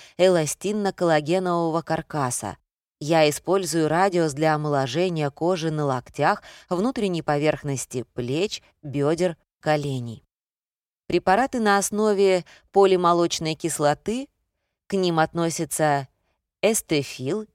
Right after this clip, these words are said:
и Скульптра, как и радиус, способствуют эффективной стимуляции неоколлагенеза, а значит, коже возвращаются гладкость и упругость, уменьшаются морщины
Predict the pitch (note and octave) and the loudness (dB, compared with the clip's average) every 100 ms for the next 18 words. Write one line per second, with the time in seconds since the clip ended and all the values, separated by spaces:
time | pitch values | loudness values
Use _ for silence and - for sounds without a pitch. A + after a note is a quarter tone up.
0 | _ D#3+ D#3+ D3+ - - - - - - | _ -2 0 0 -4 -10 -6 -4 -6 -4
1 | D3+ G#3+ - _ _ _ _ _ _ _ | 0 0 -2 _ _ _ _ _ _ _
2 | _ - F3 E3 F3+ G3 C4+ F#3 D#3+ - | _ 2 2 4 2 4 4 4 2 2
3 | - E3+ - C#4 - A3 A3+ A3 A3+ G3 | 2 2 2 -4 -2 0 0 0 -4 -2
4 | E3+ - G#3+ A#3+ G3+ - F3 D#3+ D#3 G#3 | -4 -4 -4 -2 -2 -2 -2 0 2 2
5 | - F3+ E3+ E3+ F3+ E3+ E3+ D#3+ D#3 D3 | 0 0 0 0 0 0 0 0 0 -2
6 | C3+ B2+ C3 G3+ - - D3+ D#3 D3 F#3+ | -2 -2 0 0 -2 -4 0 0 0 -4
7 | A#3+ D3 - D3 F#3+ F3+ D3 - - - | -4 -8 -8 -2 0 0 -2 -4 -20 -6
8 | E3+ F#3+ F3 F#3 G3 C4+ C#4 - E3+ E3 | 2 4 4 2 2 0 0 -2 0 4
9 | F3+ - A3 - G#3+ G#3+ F3 D3+ C#3+ C#3+ | 4 2 -6 -4 -4 -4 -2 -2 -2 -4
10 | - - - F#3 F3+ D3+ - E3 E3 - | -6 -20 -4 0 2 0 2 4 4 0
11 | D3+ C3+ - F3 A3 A3+ | -2 -2 -2 -2 -2 -4